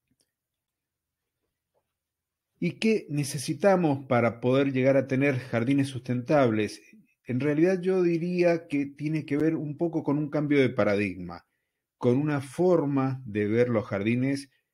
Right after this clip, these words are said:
distinta a la que se ha venido trayendo a lo largo de la historia. La, mm, jardinería o un jardín es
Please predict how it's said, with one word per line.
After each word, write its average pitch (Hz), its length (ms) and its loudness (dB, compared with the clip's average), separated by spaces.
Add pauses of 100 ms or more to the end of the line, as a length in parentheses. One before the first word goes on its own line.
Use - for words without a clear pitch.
(120)
distinta 175 920 0
a 123 260 -2
la 123 220 2
que 139 320 2
se - 260 0
ha 160 60 2
venido 135 380 2
trayendo 127 720 0
a 98 80 -6
lo 104 100 -4
largo 113 300 2
de 104 80 2
la 95 60 -4
historia. 82 520 -10 (920)
La, 117 560 2
mm, 113 220 0
jardinería 131 720 2
o 113 200 4
un 151 160 0
jardín 123 720 -2 (160)
es 156 240 -4